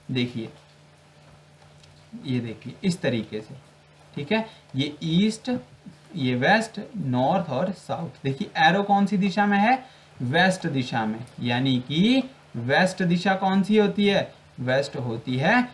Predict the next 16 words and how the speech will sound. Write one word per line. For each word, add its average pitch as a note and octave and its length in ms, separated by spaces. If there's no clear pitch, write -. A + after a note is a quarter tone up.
पश्चिम G#3 580
दिशा। F#3+ 360
ऑप्शन E3 720
सी E3+ 640
इस D3 180
क्वेश्चन C3 540
का G#3+ 480
बिल्कुल A3+ 460
सही D3+ 300
आंसर B2 380
रहने E3 460
वाला D#3+ 320
है। D#3+ 340
अगला G#3+ 340
क्वेश्चन G#3+ 420
कीजिए G3+ 580